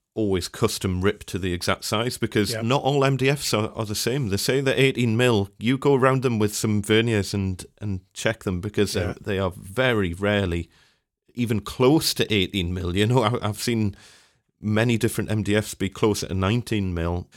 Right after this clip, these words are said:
Speaker 1: So it depends on the M D F you're going
Speaker 2: Yeah.
Speaker 1: for, and you can easily run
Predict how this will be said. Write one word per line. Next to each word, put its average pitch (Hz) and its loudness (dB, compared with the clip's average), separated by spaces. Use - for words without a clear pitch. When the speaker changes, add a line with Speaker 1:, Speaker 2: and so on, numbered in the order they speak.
Speaker 1:
So - 2
it 117 2
depends 139 2
on 123 2
the 113 2
M 110 2
D 104 2
F 104 -2
you're 92 -2
going 104 2
Speaker 2:
Yeah. 101 -8
Speaker 1:
for, 87 -2
and 92 -6
you 101 -2
can 98 -2
easily 98 -2
run 87 -6